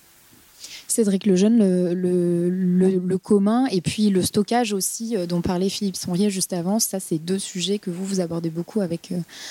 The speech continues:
avec les, les acteurs de l'audiovisuel avec lesquels vous travaillez.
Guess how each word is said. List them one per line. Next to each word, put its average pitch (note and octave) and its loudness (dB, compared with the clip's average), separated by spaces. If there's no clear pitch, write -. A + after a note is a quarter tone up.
avec F3+ -2
les, F3 0
les F#3+ 2
acteurs G3 -2
de F#3 -2
l'audiovisuel F3+ 2
avec F3 -2
lesquels F#3 -4
vous E3+ -6
travaillez. F3+ 2